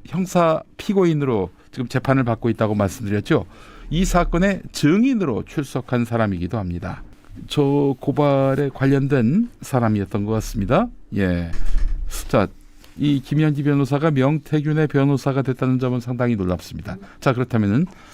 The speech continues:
이제 명태균은 이준석 스탠스에서 증언을 할 가능성이 있고 이준석의 정보를 토대로 이제 명태균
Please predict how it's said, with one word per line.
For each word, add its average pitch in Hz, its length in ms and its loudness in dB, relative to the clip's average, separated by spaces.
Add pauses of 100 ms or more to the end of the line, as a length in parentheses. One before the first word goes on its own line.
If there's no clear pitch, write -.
(140)
이제 165 320 0 (240)
명태균은 156 800 0 (380)
이준석 165 760 0
스탠스에서 156 1080 0 (420)
증언을 165 600 2
할 143 140 2
가능성이 107 560 -2
있고 120 380 -2 (300)
이준석의 139 1040 0
정보를 131 480 0
토대로 156 520 -2 (600)
이제 90 300 0 (380)
명태균 127 680 2